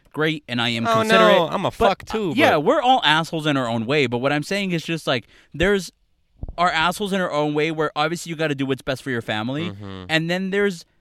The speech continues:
Speaker 1: that line that you cross where you know you've done what you can for your family and you've already provided the absolute best. And then you're like, "Yeah, let me fuck other people over."
Speaker 2: Yeah.
Speaker 1: That's the line where I'm like, "All right, you're a different
Speaker 2: Or not
Speaker 1: kind of
Speaker 2: even that.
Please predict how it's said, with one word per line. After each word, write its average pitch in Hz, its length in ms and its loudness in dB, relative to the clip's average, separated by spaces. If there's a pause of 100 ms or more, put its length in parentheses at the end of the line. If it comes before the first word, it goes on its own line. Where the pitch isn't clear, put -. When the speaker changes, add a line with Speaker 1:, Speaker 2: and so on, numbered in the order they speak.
(140)
Speaker 1:
that 147 220 -4 (180)
line 147 400 -2
that 160 140 -4
you 147 100 -2
cross 131 420 -4
where 113 360 -2 (440)
you 156 180 0
know 165 180 2
you've 160 340 -4
done 135 260 -2
what 160 120 -6
you 131 100 -6
can 135 280 -6
for 156 100 -10
your 151 140 -4
family 120 380 -4
and 147 80 -2
you've 131 140 -2
already 139 280 -2
provided 127 420 -2
the 123 80 0
absolute 117 380 -6
best. 117 400 -6 (460)
And 156 160 0
then 170 120 2
you're 170 120 2
like, 139 280 0 (420)
"Yeah, 165 160 2
let 175 140 2
me 196 100 0
fuck 160 300 -2
other 135 220 0
people 110 300 -6
over." 90 340 -14
Speaker 2:
Yeah. 101 300 -4
Speaker 1:
That's 190 300 0
the 208 120 0
line 165 300 4
where 160 80 2
I'm 139 100 2
like, 120 160 -4
"All 120 60 -4
right, 113 120 -4
you're 151 180 -2
a 220 60 -2
different 120 300 -4
Speaker 2:
Or 190 40 0
not 214 60 -2
Speaker 1:
kind 131 140 2
of 143 60 0
Speaker 2:
even 170 80 -2
that. 202 160 2